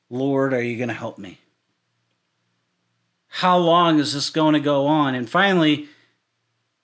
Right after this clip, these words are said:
after all the tears had gone, I I prayed and asked the Lord, "Lord, would you just help me to sleep?"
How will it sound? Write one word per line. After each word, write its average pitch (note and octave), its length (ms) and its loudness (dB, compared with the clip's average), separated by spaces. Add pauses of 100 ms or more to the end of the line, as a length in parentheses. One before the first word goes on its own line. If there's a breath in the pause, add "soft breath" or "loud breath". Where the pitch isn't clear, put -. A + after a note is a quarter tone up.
(140)
after D3+ 200 -2
all F3+ 100 4
the F#3 80 0
tears E3+ 600 -2
had C3 180 -8
gone, C#3 400 0
I G#2+ 260 -4 (1300)
I A2 80 -16
prayed C#3 560 0
and G#2+ 420 -10
asked B2+ 260 -6
the B2 60 -12
Lord, A#2+ 180 -6
"Lord, B2+ 220 -4
would B2+ 160 -8
you A#2 60 -10
just A#2+ 220 -10
help B2 180 -10
me G#2+ 120 -14
to G2+ 100 -14
sleep?" F#2+ 460 -14